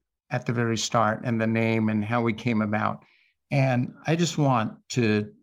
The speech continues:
say, you know, I've been in healthcare for forty years, and I've had the opportunity to work with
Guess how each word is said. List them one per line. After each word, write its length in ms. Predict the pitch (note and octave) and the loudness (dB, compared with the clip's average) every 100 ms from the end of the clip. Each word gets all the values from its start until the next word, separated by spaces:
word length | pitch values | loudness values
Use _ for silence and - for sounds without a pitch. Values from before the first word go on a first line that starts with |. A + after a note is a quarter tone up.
| - | -20
say, 280 | - C#3 A2+ | -6 -2 -2
you 180 | A#2 A#2 | 0 2
know, 80 | A#2+ | 2
I've 220 | C3+ B2 | 2 0
been 140 | B2+ | 0
in 140 | A2+ A2 | 0 0
healthcare 600 | A2+ A2 - A2 G2+ F2+ | 0 -2 -2 0 0 -2
for 200 | G2 F#2 | -6 -6
forty 420 | - B2+ G#2 G2 | -2 0 0 -2
years, 540 | G2+ G2+ F#2 F#2+ - _ _ _ _ _ _ | -2 0 0 -4 -12 _ _ _ _ _ _
and 480 | C#3 C#3 B2 B2 B2+ | 0 2 2 -2 -2
I've 160 | B2+ A#2 | -4 -2
had 180 | B2 | -2
the 60 | A#2+ | 0
opportunity 800 | A#2+ A2+ A2+ - C3 A#2+ A2 G#2+ | 0 0 -2 -2 0 2 2 0
to 100 | G2+ | 0
work 340 | G2+ G#2 G#2 G#2+ | 0 0 0 -4
with 140 | G#2 | -4